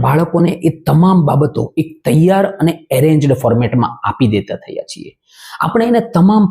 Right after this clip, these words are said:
પ્રકારની એવી ફેસિલિટી આપીએ છીએ કે જેના કારણે બાળક ઝડપથી શીખે. પણ આ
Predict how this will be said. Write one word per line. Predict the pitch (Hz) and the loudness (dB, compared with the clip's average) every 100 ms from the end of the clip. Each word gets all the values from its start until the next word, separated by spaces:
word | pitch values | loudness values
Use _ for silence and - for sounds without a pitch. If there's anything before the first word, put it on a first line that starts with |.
| - | -2
પ્રકારની | 170 185 175 180 180 | -2 0 2 2 2
એવી | 160 170 - | 0 0 0
ફેસિલિટી | 151 - 156 147 143 | -2 0 0 2 0
આપીએ | 131 - 139 | 0 0 -2
છીએ | - 120 110 - - - | 0 -2 -2 -4 -14 -4
કે | 147 | 0
જેના | 156 185 185 | 2 2 0
કારણે | 165 175 180 156 | 0 2 2 2
બાળક | 135 143 165 - - | 2 2 0 -4 -2
ઝડપથી | 135 160 160 - 151 | 0 0 -2 -4 -4
શીખે. | - 107 107 98 _ - - - | -2 -4 -4 -8 _ -20 -12 -4
પણ | 226 - - - 151 | -4 -4 -12 -8 -2
આ | 185 | 0